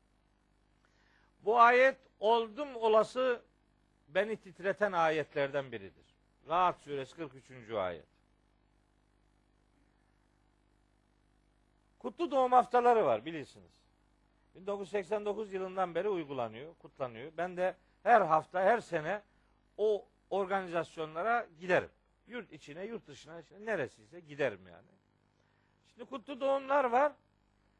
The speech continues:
Hazreti Peygamber'i anma programları diye başladı. Sonra ısrarla dedik ya Peygamberimiz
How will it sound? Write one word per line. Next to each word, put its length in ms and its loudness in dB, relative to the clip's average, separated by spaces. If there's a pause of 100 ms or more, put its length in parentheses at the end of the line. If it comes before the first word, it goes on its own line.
(140)
Hazreti 320 -2
Peygamber'i 640 2
anma 360 4
programları 720 -2
diye 200 -6
başladı. 580 -8 (680)
Sonra 360 2
ısrarla 480 -2
dedik 280 -6
ya 200 0
Peygamberimiz 800 -4